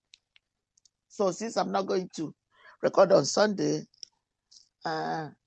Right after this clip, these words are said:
it's a good thing to use it now. And that's Psalm twenty-three. Every psalm is my favorite, but this is the really favorite, favorite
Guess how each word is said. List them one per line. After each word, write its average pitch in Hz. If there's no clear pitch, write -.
it's 170
a 165
good 202
thing 185
to -
use 165
it 90
now. -
And 165
that's 196
Psalm 175
twenty-three. 180
Every 233
psalm 220
is 175
my 165
favorite, 151
but 151
this 202
is 160
the 156
really 226
favorite, 180
favorite -